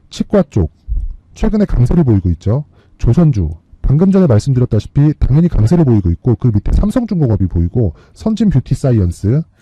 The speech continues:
의료기기, 미용 쪽이죠. 이런 부분, 이런 부분을 모두 다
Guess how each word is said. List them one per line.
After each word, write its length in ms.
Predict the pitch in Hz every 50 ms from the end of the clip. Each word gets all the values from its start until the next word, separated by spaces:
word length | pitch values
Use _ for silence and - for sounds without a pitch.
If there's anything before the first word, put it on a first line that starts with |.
| _ _ -
의료기기, 640 | 107 117 139 170 165 139 113 92 87 92 107 139 156 - _ _ _ _ -
미용 360 | 107 101 113 139 170 165 156
쪽이죠. 460 | - 113 92 90 - 92 95 135 147 - - - - _ _ -
이런 220 | 120 127 160 147
부분, 320 | - 104 87 90 85 78 - - _ -
이런 180 | 156 202 226
부분을 440 | 185 156 131 120 120 135 165 135 90 80
모두 300 | 110 127 170 175 240 226
다 360 | - 110 101 104 110 98 82